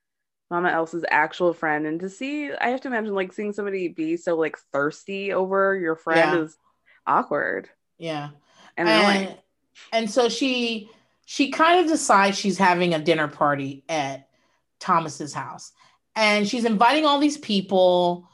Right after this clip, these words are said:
Speaker 2: And, you know, like Marisol says, "We've never seen you at Thomas's house. And here you are inviting people." And
Speaker 1: Right.
Speaker 2: later we find out that sh-,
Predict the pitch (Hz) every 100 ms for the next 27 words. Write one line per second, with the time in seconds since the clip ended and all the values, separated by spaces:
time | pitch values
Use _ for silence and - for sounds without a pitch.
0 | _ _ _ - 214 196 190 185 208 294
1 | 294 302 349 403 381 320 320 240 294 311
2 | 349 349 320 277 196 233 214 - 160 143
3 | 135 139 139 143 135 156 208 240 226 180
4 | 160 160 156 151 135 139 139 - - _
5 | 202 202 214 262 359 320 269 240 233 240
6 | 247 233 202 196